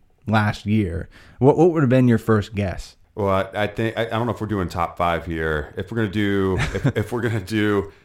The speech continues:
Speaker 2: a top five, I'm not gonna be able to name all, all five of the schools, but I'm, I'm definitely gonna go U S C, and I'm pretty sure I'm right.
Speaker 1: Yeah.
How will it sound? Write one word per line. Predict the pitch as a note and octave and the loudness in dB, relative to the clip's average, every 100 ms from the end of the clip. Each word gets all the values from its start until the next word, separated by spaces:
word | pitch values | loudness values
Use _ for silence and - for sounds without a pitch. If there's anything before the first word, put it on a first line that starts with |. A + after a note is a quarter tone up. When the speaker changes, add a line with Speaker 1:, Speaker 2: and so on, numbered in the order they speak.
| _ | _
Speaker 2:
a | - | -6
top | A2 G2 | -2 -2
five, | - F#2 F2+ | 0 -2 0
I'm | G2 | -2
not | F#2 | -2
gonna | F2+ | -2
be | F2+ | -4
able | E2+ | -2
to | E2+ | -2
name | E2+ | 0
all, | E2 D#2+ D#2 - | 0 0 -2 -4
all | E2+ | -4
five | F2 E2 | -2 -4
of | |
the | E2 | -4
schools, | - F2 F2 D2+ | -6 -6 -6 -4
but | E2+ E2 D#2 | 0 0 0
I'm, | E2+ G2 - - | -4 -6 -10 -8
I'm | F#2+ | -4
definitely | A2 G#2+ A2+ G2 | -4 -4 -4 -6
gonna | F#2 | -4
go | F2 F2 F2 E2 D#2 - | -2 0 0 0 -4 -6
U | F#2 F2 | -4 -2
S | D#2+ - | -4 -6
C, | E2+ E2 E2 | -6 -4 -4
and | D#2 | -6
I'm | D#2 - | -8 -12
pretty | - F2+ | -10 -10
sure | - E2 | -6 -4
I'm | D2 | -4
right. | D2 D2+ D2+ - G#2 | -4 -2 -4 -6 -2
Speaker 1:
Yeah. | G#2 G2 | 0 0